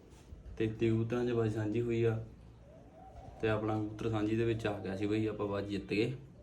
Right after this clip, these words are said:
ਤੇ ਬਾਕੀ ਆਪਣਾ ਕਬੂਤਰ ਤਾਂ ਹੀ ਰਹਿ ਗਿਆ ਯਾਰ, ਆਪਾਂ ਨੂੰ ਕਬੂਤਰ ਮਿਲਿਆ ਨਹੀਂ। ਅਗਲੇ ਦਿਨ ਵੀ ਅਸੀਂ ਗਏ ਸੀਗੇ ਵੀ ਕਬੂਤਰ ਚੱਲ ਮਿਲ ਜੇ, ਪਰ ਆਪਣਾ ਕਬੂਤਰ ਉੱਥੋਂ ਮਿਲਿਆ ਨਹੀਂ ਹੈਗਾ ਆਪਾਂ ਨੂੰ।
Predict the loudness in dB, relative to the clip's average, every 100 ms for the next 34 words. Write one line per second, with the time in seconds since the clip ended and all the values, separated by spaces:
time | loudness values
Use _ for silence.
0 | -20 -20 -20 -20 -20 -18 -18 -18 -20 -20
1 | -20 -18 -8 -2 0 2 2 4 4 2
2 | 0 0 2 2 2 2 6 8 8 8
3 | 4 4 2 0 0 0 0 0 0 2
4 | 2 4 4 4 4 2 6 6 6 4
5 | 0 2 2 2 2 2 2 2 2 2
6 | 2 0 0 -8 -20 -20 -20 -20 -10 -4
7 | -2 0 0 0 0 -2 -2 0 2 2
8 | 0 -2 -6 -8 -8 -10